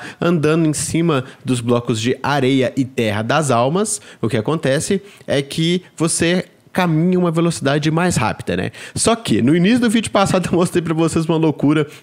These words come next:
que se a gente colocasse esses blocos debaixo da água, eles davam velocidade, assim, praticamente <laughs> acima da velocidade da luz. Vamos ver agora se isso foi corrigido com sucesso. Vamos ver aqui.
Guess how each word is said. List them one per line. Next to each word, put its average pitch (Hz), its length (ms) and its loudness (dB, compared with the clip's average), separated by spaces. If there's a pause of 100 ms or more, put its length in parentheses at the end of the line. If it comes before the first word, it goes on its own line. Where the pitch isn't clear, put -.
que 151 100 0
se 208 140 0
a - 20 2
gente 208 180 0
colocasse 190 460 -2
esses 165 180 -2
blocos 143 400 0
debaixo 120 440 -2
da 165 80 0
água, 156 400 0 (320)
eles 139 200 0
davam 151 320 0
velocidade, 139 600 0
assim, 131 320 0
praticamente 151 1300 0 (340)
<laughs> 135 480 0 (180)
acima 160 460 0
da 175 60 2
velocidade 165 400 0
da 151 180 4
luz. 110 360 0
Vamos 165 300 2
ver 156 120 2
agora 135 280 2
se 127 120 0
isso 135 160 -4
foi 135 360 0 (240)
corrigido 147 520 0
com 139 160 -2
sucesso. 185 640 0 (580)
Vamos 117 320 0
ver 120 220 2
aqui. 170 500 0